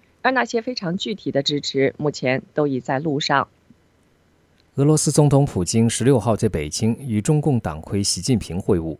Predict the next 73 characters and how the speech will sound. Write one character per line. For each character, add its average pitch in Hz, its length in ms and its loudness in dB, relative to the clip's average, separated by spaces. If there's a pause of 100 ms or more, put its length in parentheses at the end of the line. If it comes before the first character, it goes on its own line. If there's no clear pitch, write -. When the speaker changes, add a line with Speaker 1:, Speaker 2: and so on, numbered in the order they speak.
(160)
Speaker 2:
寻 135 220 0
求 135 180 2
中 151 180 2
共 147 200 2
为 123 120 2
俄 101 160 2
国 110 200 0
在 107 180 0
乌 120 160 -2
克 - 100 -10
兰 90 120 -2
的 98 80 -2
战 98 200 -2
争 120 220 0
努 78 160 -2
力 90 160 -2
和 95 240 -4
孤 135 240 -2
立 147 100 0
的 85 140 -4
经 123 240 0
济 120 320 -6
提 101 180 -4
供 113 220 0
更 92 220 -2
多 95 180 0
支 117 180 -6
持。 71 300 -10 (640)
两 117 180 4
人 135 140 4
在 143 160 4
会 151 180 4
谈 107 220 0
后 104 240 0
签 135 240 0
署 90 180 -2
了 82 160 -2
《中 147 240 0
俄 110 140 2
在 117 160 0
两 80 200 -4
国 98 160 -2
建 107 220 0
交 110 180 2
七 - 220 -2
十 - 140 -2
五 85 160 -2
周 110 160 2
年 85 180 -2
之 95 160 -4
际， 90 260 -4 (320)
关 151 200 2
于 127 120 2
深 147 220 2
化 120 220 0
新 151 200 0
时 120 140 -2
代 101 140 2
全 95 200 -4
面 123 160 2
战 123 160 0
略 90 160 0
协 95 200 -2
作 110 180 4
伙 - 160 -6
伴 85 160 -6
关 113 180 2
系 - 140 -4
的 78 140 -4
联 82 180 -2
合 95 180 -2
声 110 220 0
明》， 82 240 -4